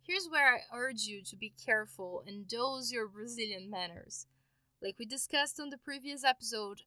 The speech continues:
Latin blood is warmer, and that's not always appreciated, which, I agree with you, it's unfortunate.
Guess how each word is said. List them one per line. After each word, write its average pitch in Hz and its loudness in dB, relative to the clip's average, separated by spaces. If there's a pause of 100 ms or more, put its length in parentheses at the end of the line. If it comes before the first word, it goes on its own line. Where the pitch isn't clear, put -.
Latin 247 -4
blood 220 8
is 190 -2
warmer, 202 -4
and 202 -10
that's 226 -4
not 285 -2
always 247 0
appreciated, - -6
which, - 0 (500)
I 294 12
agree 302 0
with 233 0
you, 220 0
it's 208 -4
unfortunate. 170 -4